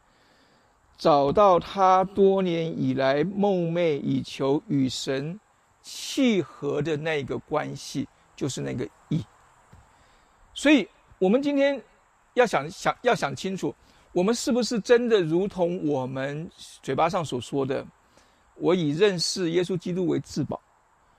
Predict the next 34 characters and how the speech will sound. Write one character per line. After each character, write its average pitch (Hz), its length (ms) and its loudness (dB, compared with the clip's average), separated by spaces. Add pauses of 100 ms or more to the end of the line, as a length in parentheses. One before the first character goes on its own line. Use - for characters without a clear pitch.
(140)
如 196 80 -2
果 220 80 4
是 226 180 -4
的 156 140 2
话， 165 240 -2
你 143 140 -10
要 170 100 -2
有 143 60 -4
个 139 80 -4
表 123 260 -6
现 135 300 -8
出 - 180 -14
来。 - 100 -12 (1200)
当 208 280 2 (120)
有 147 180 0
一 - 20 2
些 196 160 2
事 196 140 -4
情 151 180 -8
跟 180 200 -2
他 175 200 -2 (300)
相 202 240 -4
冲 277 180 -4
突 156 140 -4
的 147 80 0
时 - 140 -10
候， 123 120 -6 (440)
你 135 100 -8
选 131 180 -6
择 123 120 -8
什 - 120 -16
么？ - 60 -20 (1600)
神 185 180 -2
说， 220 260 6